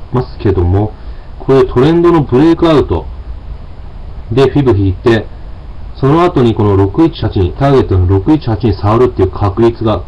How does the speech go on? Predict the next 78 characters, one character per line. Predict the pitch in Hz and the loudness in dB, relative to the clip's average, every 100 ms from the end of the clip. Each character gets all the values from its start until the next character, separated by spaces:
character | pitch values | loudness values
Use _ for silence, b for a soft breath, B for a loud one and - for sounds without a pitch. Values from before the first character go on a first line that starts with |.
| - | 0
九 | 165 127 | 2 4
十 | 95 82 - - - - - - - - - | 0 -2 -4 -10 -14 -14 -14 -14 -12 -12 -6
何 | 120 120 | -2 0
パ | 123 | 0
ー | |
セ | 123 | 0
ン | |
ト | 85 | -2
あ | |
る | 76 | -4
わ | |
け | - | -8
で | - | -6
す | |
よ | 98 | -6
ね。 | - - | -6 -8
な | 98 | -6
の | 85 | -4
で | |
こ | 82 | -4
の | 82 | -4
六 | 90 | -2
一 | 90 | -4
八 | 85 - | -6 -8
行 | |
き | 92 | -6
ま | 85 | -6
し | |
た | - | -6
よ | 85 | -8
ね。 | - B B B - - - - - - - | -10 B B B -16 -16 -16 -16 -16 -14 -2
っ | |
て | |
い | 170 | 0
う | |
の | 131 | 2
も | 98 | 2
覚 | 101 117 | 2 2
え | |
て | 101 | 2
お | |
く | 90 | 0
と、 | 127 | 0
こ | 107 | 0
の | 87 | 0
テ | 92 | 0
ク | 101 | -2
ニ | 101 | 0
カ | 98 | 2
ル | 95 | 2
分 | 101 | 2
析 | 87 - | 0 -2
っ | |
て | - | -2
い | |
う | 85 | -2
の | |
は | 80 | -2
全 | - 98 113 | -2 0 0
然 | 135 131 127 | 0 2 2
や | 117 | 2
り | 117 | 2
や | 110 | 0
す | - | -2
く | |
な | 82 | -4
り | 82 | -2
ま | 85 | -4
す | - | -4
し、 | - - - - - - - - - - - | -10 -12 -14 -12 -14 -14 -16 -14 -16 -12 -8
は | 82 | -8
い。 | - - - - - - | -10 -14 -14 -14 -14 -12
な | 85 | -10
り、 | 87 - 95 95 | -10 -12 -6 -2
な | 87 | 0
り | 85 | -2
ま | 78 | -6
す。 | - | -10